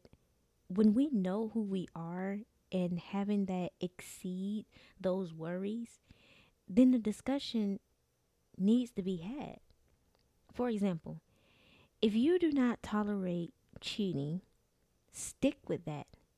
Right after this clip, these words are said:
and don't bend your boundary to make the other person comfortable. This means if you don't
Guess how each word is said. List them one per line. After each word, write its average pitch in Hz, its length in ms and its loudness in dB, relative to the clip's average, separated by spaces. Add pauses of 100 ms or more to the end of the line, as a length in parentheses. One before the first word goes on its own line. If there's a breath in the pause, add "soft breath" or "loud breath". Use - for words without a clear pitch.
(300)
and 196 260 4
don't 226 380 4
bend 269 260 6
your 208 160 2
boundary 185 680 0
to - 100 2
make 214 220 4
the - 160 0
other 214 240 4
person 180 580 -4
comfortable. 175 640 2 (1160)
This 233 240 8
means 226 560 6 (880)
if 160 260 -8
you 185 160 0
don't 180 500 -2